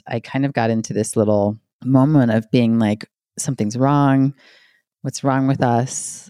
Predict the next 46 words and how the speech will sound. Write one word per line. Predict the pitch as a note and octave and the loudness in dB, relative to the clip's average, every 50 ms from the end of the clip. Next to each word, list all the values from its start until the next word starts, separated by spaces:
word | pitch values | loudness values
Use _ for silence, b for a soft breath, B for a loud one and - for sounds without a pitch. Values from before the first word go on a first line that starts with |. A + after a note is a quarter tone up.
| - _ _ | -20 _ _
And | - B2 A#2+ B2 | -4 -2 0 0
then | B2 B2 | 2 2
I | B2 B2 | 2 2
really | A#2 A#2 A2+ A2+ | 2 2 2 2
woke | A2 A2 A2 A2 - | 2 0 0 0 -2
up | A2+ G#2+ - | -4 -4 -4
to | - - | -8 -6
being | - A2+ A2 G#2+ | -4 -2 -2 -2
like, | G#2 G#2+ G#2 - | -4 -6 -6 -6
"Wait | A2 D#3+ C#4+ D#4+ A#3+ | -6 -4 -2 -2 -2
a | A#2+ | 0
minute, | A#2 A2 G#2 G#2 G#2+ - - - | 0 -2 -2 -2 -2 -2 -2 -4
like, | A#2 A#2 - | -4 -4 -4
what | - C3+ C#3+ D#3+ F3 - - | -4 -2 0 0 0 -2 -4
kind | - - F#3+ F3+ D3 | -6 -4 -2 -2 -2
of | C3 | -2
mindset | C3+ B2+ A2 A2+ B2+ B2+ - C#3+ A2+ - - _ _ _ _ _ _ _ - C3+ | 0 -2 0 -2 -2 -2 -2 -2 -2 -2 -4 _ _ _ _ _ _ _ -6 -2
do | C3 B2+ A#2+ | 0 2 2
I | G#2+ | 2
have | A2 A2 - E3+ D#3+ B2 G2 G2 - | 0 -2 -2 -2 -2 -2 -4 -6 -8
such | - - B2 - - | -6 -6 -6 -4 -2
that | - A#2+ - - | -4 -4 -4 -2
thinking | - C3 B2 - A#2+ A#2+ | -4 -6 -4 -4 -4 -2
that | A2+ G#2+ G#2+ - - b b b b b b b b b _ _ _ _ | -2 -2 -4 -6 -8 b b b b b b b b b _ _ _ _
us | - B2 B2+ - - | -4 -2 -2 -4 -4
being | - - C3+ B2+ B2+ B2 A#2 A#2 A#2 | 0 2 2 2 2 2 0 0 -2
in | A2 A#2 A2+ | -2 -2 -4
human | A2 B2 C3+ B2 A#2+ A#2+ | -2 -2 -2 -2 -2 -4
form, | A#2 - A#2+ A2+ A2 G#2 G#2 G#2 G#2+ A2 - - | -4 -2 -2 -2 0 -2 -2 -2 -4 -4 -4 -6
our | A#2 | -4
dogs | A2+ - A2+ G#2+ A2 A2+ A#2 | -2 -2 0 0 -2 -4 -4
being | A#2+ A2 G#2 G#2 G#2+ | -6 -6 -4 -4 -6
canine | - - D#3 D#3 C3 A#2 | -4 -2 -2 0 0 0
form, | A#2 - A#2+ A2 A2+ A2+ - - | 0 0 0 0 0 -2 0 0
that | C3 A#2 - - _ - | 0 0 0 -4 _ -2
we're | D3 C3+ | 0 0
not | C3+ C#3+ D3 D#3 | 2 2 0 0
gonna | - - C3 A#2 | -2 -2 -2 -2
get | - - | -4 -6
sick, | - - - C3+ - | -4 -2 -4 -2 0
or | A2+ A2+ | 0 0
we | A2+ A#2 | 0 0
shouldn't | - - - D#3+ D3+ C#3 - | -2 -2 -2 0 0 0 -2
be | B2+ | -2
getting | A2 - A2+ G#2 G2+ | -2 -2 -4 -4 -6
sick?" | - - - - - - | -4 -4 -6 -6 -6 -10